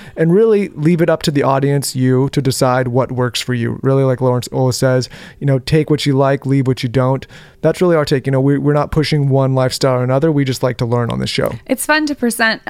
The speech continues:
Speaker 2: all these different stories and all these different journeys and all these different opinions on the platform, because what's fun is we don't tell you what to think. You get to decide. So you get to go out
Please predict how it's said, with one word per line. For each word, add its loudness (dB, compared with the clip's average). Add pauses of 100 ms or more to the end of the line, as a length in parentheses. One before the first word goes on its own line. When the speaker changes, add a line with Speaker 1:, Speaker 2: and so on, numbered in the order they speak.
(120)
Speaker 2:
all 2
these -4
different -4
stories 0
and -4
all 2
these -6
different -6
journeys -2
and -6
all 0
these -8
different -6
opinions -2
on 0
the -4
platform, 0
because -2 (300)
what's 0
fun 0
is -2
we -6
don't 0
tell -2
you -4
what -2
to -2
think. 0
You -2
get -4
to -6
decide. -4
So -10
you -4
get -4
to -8
go 2
out 0